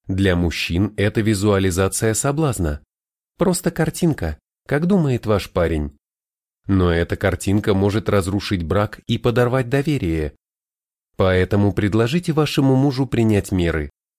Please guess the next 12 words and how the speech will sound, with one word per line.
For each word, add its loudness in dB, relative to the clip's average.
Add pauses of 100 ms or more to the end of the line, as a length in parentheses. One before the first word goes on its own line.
(520)
Было 0
бы 0
разумно 2
поставить -2
на 2
его 2
компьютер -2
защиту -2
от -4
любого 2
вида 0
порнографии. -2